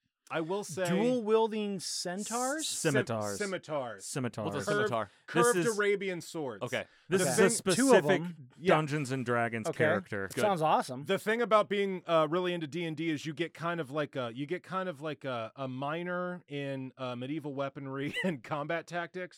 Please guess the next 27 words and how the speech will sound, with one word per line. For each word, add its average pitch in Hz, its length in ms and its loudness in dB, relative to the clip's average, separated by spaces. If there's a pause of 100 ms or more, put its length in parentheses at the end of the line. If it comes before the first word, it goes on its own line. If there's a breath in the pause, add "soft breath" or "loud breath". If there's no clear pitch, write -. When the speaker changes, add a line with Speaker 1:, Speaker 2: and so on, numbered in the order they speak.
Speaker 1:
which 151 160 -10
is 151 160 -8 (120)
fucking 156 320 -6
crazy. 160 420 -6 (380 loud breath)
Uh, 139 260 0
like, 139 180 -4
I 147 60 -2
know 151 160 -4
what 147 140 -2
a 110 40 -8
flamberg 160 720 -6
is. 190 460 -8
Uh, 143 220 2
anyway, 165 360 0 (320)
Speaker 2:
<laughs> 107 360 -20
Speaker 1:
the, 180 640 -4
um, 135 500 -2 (120)
I 151 160 0
don't 190 260 -2
get 208 220 -4
that, 175 320 -2
surprisingly. 143 1080 -4
Uh, 135 140 -4
Drizzt 170 360 -4
Do'Urden, 160 640 -4
a 131 60 -8
famous 151 520 -6